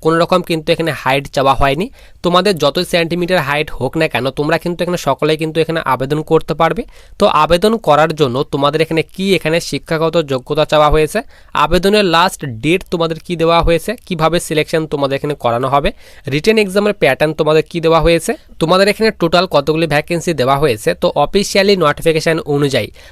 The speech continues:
তোমাদের এখানে অফিসিয়ালি নোটিফিকেশনে যে তোমাদের ইম্পর্টেন্ট, ইম্পর্টেন্ট যে তোমাদের পার্টসগুলি দেওয়া হয়েছে, তো তোমাদের এখানে ইম্পর্টেন্ট, ইম্পর্টেন্ট তথ্যগুলি কি দেওয়া হয়েছে, তো তার ডিটেল সম্পর্কে কিন্তু আমরা আজকে ভিডিওতে আলোচনা করব। তো সবার প্রথমে দেখো, আমরা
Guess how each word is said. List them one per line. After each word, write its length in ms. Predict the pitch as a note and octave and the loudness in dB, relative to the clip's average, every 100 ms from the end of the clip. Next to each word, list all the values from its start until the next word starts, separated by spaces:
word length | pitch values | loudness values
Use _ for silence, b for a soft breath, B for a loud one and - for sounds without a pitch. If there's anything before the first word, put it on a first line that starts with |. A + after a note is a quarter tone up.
| - | -8
তোমাদের 260 | B2 F3+ G3 G3 | 0 0 2 0
এখানে 160 | G3+ D#3 | 0 0
অফিসিয়ালি 440 | D3 F#3 - F#3 F#3+ D3 | 0 0 0 2 2 0
নোটিফিকেশনে 640 | C3+ - D#3 D#3+ D#3+ C#3 G3 - C3 | -2 0 0 2 2 -2 -4 -6 -4
যে 80 | C#3+ | -2
তোমাদের 260 | C#3+ C3+ C#3+ F3+ | -2 -4 -4 -6
ইম্পর্টেন্ট, 500 | D#3+ - F#3+ F#3 G3+ - E3 | -8 0 2 2 -2 -4 -8
ইম্পর্টেন্ট 420 | D#3 E3+ E3 E3+ E3 | 0 0 0 -2 -4
যে 60 | E3 | -6
তোমাদের 320 | C#3+ C3 C3 A#3 b b b b - | -4 -2 -2 -6 b b b b 2
পার্টসগুলি 480 | E3+ F#3 F3 G3 F#3 | 2 2 -2 0 2
দেওয়া 160 | C3 D3 D#3 | 2 2 2
হয়েছে, 240 | A#2+ - F3+ - | 0 -2 -4 -4
তো 60 | E3+ | -6
তোমাদের 220 | D#3+ E3+ F3 | -2 0 0
এখানে 140 | F#3+ E3 | 0 -2
ইম্পর্টেন্ট, 380 | D#3+ E3+ F3+ F#3 E3 | 0 -2 -2 -4 -6
ইম্পর্টেন্ট 420 | D#3 D#3 E3 F3 - - - | 0 0 0 -4 -8 -18 -6
তথ্যগুলি 460 | E3+ - G3+ G3 G3 | -4 2 0 2 -2
কি 80 | F#3+ D3+ | -2 0
দেওয়া 160 | D3 C3+ | 2 2
হয়েছে, 240 | C3 - E3 | 0 -2 -4
তো 60 | E3+ - | -2 0
তার 120 | D#3+ C3 | 0 -2
ডিটেল 240 | C3+ - F3+ - | -6 -4 -6 -4
সম্পর্কে 380 | D#3+ D#3+ D#3 E3 | -2 -2 -2 -2
কিন্তু 140 | E3+ E3 | -2 -2
আমরা 160 | B2+ A#2 G#2 | -2 -4 -6
আজকে 220 | - C#3+ A#2+ | -6 -6 -2
ভিডিওতে 280 | C3+ D3 C#3+ | 0 2 0
আলোচনা 260 | G#2+ C#3+ D#3 D#3 | -2 -4 -2 -2
করব। 200 | A2+ G#2 G2+ - - | -2 -4 -8 -10 -10
তো 40 | D#3+ | -4
সবার 200 | E3 E3+ F#3 | 0 2 0
প্রথমে 220 | G#3 G#3 G3 | 0 0 0
দেখো, 160 | G#3 G#3+ D3+ | 0 0 0
আমরা 160 | D#3+ | 0